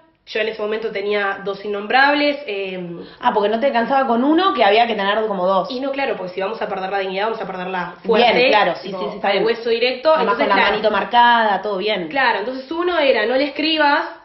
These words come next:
Speaker 1: eh, bueno, en ese, en ese momento a mi ex, eh, y después, "No le escribas" al
Speaker 2: Al innombrable.
Speaker 1: al innombrable, el chongo que tenía
Speaker 2: Del
Speaker 1: ahí de por
Speaker 2: momento,
Speaker 1: medio.
Speaker 2: claro.
Speaker 1: Sí, sí, por supuesto. La realidad es que me cagué, pero me, literal me cagué en ese fondo de pantalla, en la mano, en todo, y le terminé escribiendo a los dos.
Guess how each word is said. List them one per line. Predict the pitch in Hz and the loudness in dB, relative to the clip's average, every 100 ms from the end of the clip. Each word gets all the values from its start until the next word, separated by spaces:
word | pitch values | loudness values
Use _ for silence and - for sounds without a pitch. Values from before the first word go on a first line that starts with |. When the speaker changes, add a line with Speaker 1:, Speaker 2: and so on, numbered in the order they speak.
| _ _ - | _ _ -12
Speaker 1:
eh, | 165 160 151 165 | -10 -10 -12 -8
bueno, | 202 | -6
en | 185 | -6
ese, | 180 214 185 | -4 -4 -2
en | 196 | -4
ese | 202 | -4
momento | 196 208 214 | -4 -4 -2
a | 208 | -2
mi | 214 240 | 2 2
ex, | 262 262 - - - - - | 2 -2 -10 -20 -20 -20 -10
eh, | 185 170 | -6 -6
y | - | -6
después, | - 220 226 | -4 -4 -4
"No | 214 | -4
le | 214 | -4
escribas" | - 208 240 320 220 | -6 -6 -4 -4 -4
al | 180 175 165 | -6 -8 -10
Speaker 2:
Al | 143 | -8
innombrable. | 160 170 170 170 180 247 214 | -4 -2 2 4 4 4 4
Speaker 1:
al | 165 | 2
innombrable, | 151 220 262 339 269 | 2 2 2 4 2
el | |
chongo | 269 277 | 0 -2
que | 262 | -4
tenía | 208 214 214 | -4 -2 0
Speaker 2:
Del | 202 | 2
Speaker 1:
ahí | |
de | |
por | 208 | 2
Speaker 2:
momento, | 233 233 233 | 2 2 2
Speaker 1:
medio. | 185 175 | 2 2
Speaker 2:
claro. | 202 202 160 | 4 2 2
Speaker 1:
Sí, | 151 | -4
sí, | 202 | -8
por | 202 | -10
supuesto. | - 180 208 - - - - - - | -12 -8 -8 -8 -14 -16 -20 -20 -12
La | 220 220 | -4 0
realidad | 226 226 247 311 381 - | 2 2 2 4 4 0
es | 240 220 | -4 -6
que | - | -6
me | 208 202 | -6 -4
cagué, | 220 214 277 339 349 349 - _ | 0 2 2 2 0 -4 -16 _
pero | - 196 | -8 -6
me, | 180 180 | -4 -6
literal | 190 190 185 196 226 | -8 -8 -2 0 0
me | 208 | -2
cagué | 180 175 180 240 247 262 - - | -6 -4 0 2 2 0 -8 -10
en | 190 | -8
ese | 202 | -8
fondo | 196 208 | -6 -6
de | 190 | -6
pantalla, | 180 233 240 233 226 196 | -2 2 2 2 -2 -2
en | |
la | 190 | -4
mano, | 190 220 233 | -4 -2 0
en | 226 | 0
todo, | 254 262 277 | 2 4 2
y | 226 | 0
le | 214 185 | -6 -6
terminé | 190 190 196 | -6 -6 -8
escribiendo | 196 208 190 214 - | -6 -6 -6 -8 -8
a | 254 | -10
los | 240 | -8
dos. | 190 - | -10 -14